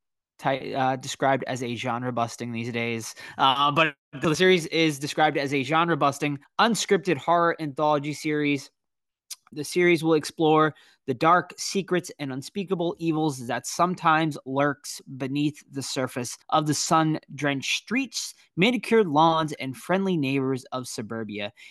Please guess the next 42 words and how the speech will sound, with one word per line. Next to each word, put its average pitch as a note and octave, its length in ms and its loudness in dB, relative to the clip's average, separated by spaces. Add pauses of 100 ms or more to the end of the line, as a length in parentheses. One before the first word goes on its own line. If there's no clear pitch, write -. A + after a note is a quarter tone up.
(140)
Each G3 260 2
episode E3+ 400 2
will G3+ 140 6
focus E3+ 420 0
on B2 280 -2
one F3+ 220 0
true F3+ 260 -4
tale D3+ 280 -2
of B2+ 100 -6
terror B2+ 380 -6 (240)
told D#3+ 220 2
by C3+ 100 4
the A#2 140 -4
real F#3+ 180 0
people D#3 380 -2
who A#2+ 120 -6
lived A#2+ 300 -4
through A2 360 -8
it. - 180 -10 (120)
Their A2+ 120 -8
firsthand E3 480 -2
accounts D3+ 320 0
are A#2+ 200 -6
brought D#3+ 280 2
to D#3 80 2
life C#3 240 2 (160)
through A#2 220 -4
premium F3 500 0
cinematic E3 500 2
scene C#3+ 280 0
work, C#3+ 280 2 (100)
blah, G#2+ 180 -4
blah, G#2 200 -6
blah. F#3+ 380 6 (260)
Uh, B2 240 2
each D3+ 180 -4
episode D3 540 4
will D3+ 220 -2
delve C#3+ 380 4
into C3+ 260 -6
monstrous B2+ 340 -8
evil, G#3+ 920 4